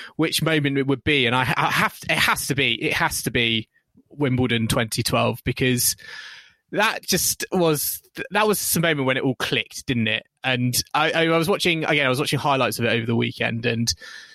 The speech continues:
you know, the fact that, like, I think it was, like, twenty-eight days earlier, he was in the final on the same court against the same opponent, Roger Federer, losing, I think, his fourth Grand Slam final. Um,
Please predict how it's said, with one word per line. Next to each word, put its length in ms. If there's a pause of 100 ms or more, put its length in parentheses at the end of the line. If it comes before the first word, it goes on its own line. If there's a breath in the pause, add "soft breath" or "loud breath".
(160 loud breath)
you 100
know, 80
the 100
fact 280
that, 220
like, 360
I 80
think 140
it 40
was, 120
like, 220
twenty-eight 640 (180)
days 360
earlier, 540
he 140
was 120
in 160
the 100 (440)
final 540
on 100
the 80
same 360
court 420
against 400
the 40
same 300
opponent, 460
Roger 260
Federer, 540 (500 loud breath)
losing, 560
I 60
think, 240
his 160
fourth 680 (100)
Grand 360
Slam 520
final. 640 (200)
Um, 580